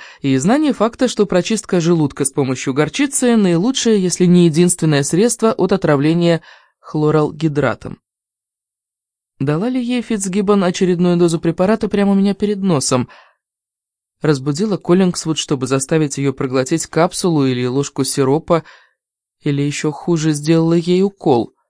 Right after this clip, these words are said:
Я ничего не слышала, но это аргумент в пользу шприца, не так ли? Почему они держат бедного ребенка в сонном состоянии? Чтобы уберечь ее рассудок? Или причина намного более зловещая?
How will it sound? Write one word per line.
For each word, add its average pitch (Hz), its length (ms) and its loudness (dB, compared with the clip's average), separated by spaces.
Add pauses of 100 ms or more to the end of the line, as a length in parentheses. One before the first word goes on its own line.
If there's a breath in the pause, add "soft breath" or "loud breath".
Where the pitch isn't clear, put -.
(760)
Я 147 200 2
ничего 156 260 -2
не 156 100 0
слышала, 147 480 -2
но 127 220 -2
это 127 220 -2
аргумент 147 460 0
в - 80 -20
пользу 143 360 0
шприца, - 640 -6
не 110 160 -8
так 135 360 -10
ли? - 140 -20 (800)
Почему 196 340 0
они 233 180 6
держат 196 300 2
бедного 175 320 4
ребенка 190 400 0
в 135 60 -6
сонном 151 260 0
состоянии? 127 640 -4 (640 loud breath)
Чтобы 139 340 -2
уберечь 135 360 -2
ее 139 160 0
рассудок? 143 500 -4 (580)
Или 247 220 2
причина 233 380 2
намного 214 380 4
более 208 280 4
зловещая? 156 760 0